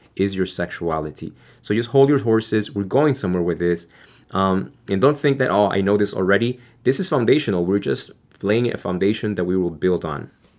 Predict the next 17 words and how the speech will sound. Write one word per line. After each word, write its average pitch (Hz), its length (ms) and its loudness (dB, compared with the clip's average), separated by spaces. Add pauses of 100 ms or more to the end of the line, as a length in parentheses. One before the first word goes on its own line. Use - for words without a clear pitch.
(500)
You 123 160 0
have 123 160 4
an 107 80 2
intellectual 107 500 0
part 120 240 0
of 117 80 0
you, 127 180 0
an 92 120 -2
emotional, 113 500 0
physical, 110 540 -2
and 85 120 -8
spiritual 92 460 0
part - 560 0
of 90 120 -4
who 98 120 -6
you 85 160 -2
are, 87 260 0